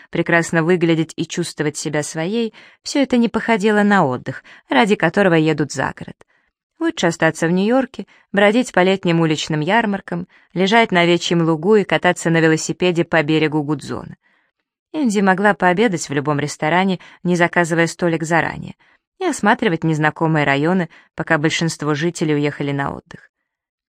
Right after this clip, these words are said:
Энди обожала проводить летние выходные за чтением с чашкой кофе со льдом, её ни чуточки не тянуло потусоваться, с чем Эмили категорически не желала мириться. Раз в сезон Эмили вытаскивала подругу в дом родителей мужа,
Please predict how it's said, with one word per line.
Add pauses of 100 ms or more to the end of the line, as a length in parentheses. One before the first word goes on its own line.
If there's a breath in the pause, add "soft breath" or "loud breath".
Энди
обожала
проводить
летние
выходные (240 loud breath)
за
чтением
с
чашкой
кофе
со
льдом, (380 loud breath)
её
ни
чуточки
не
тянуло
потусоваться, (240 soft breath)
с
чем
Эмили
категорически
не
желала
мириться. (960)
Раз
в
сезон
Эмили
вытаскивала
подругу
в
дом
родителей
мужа,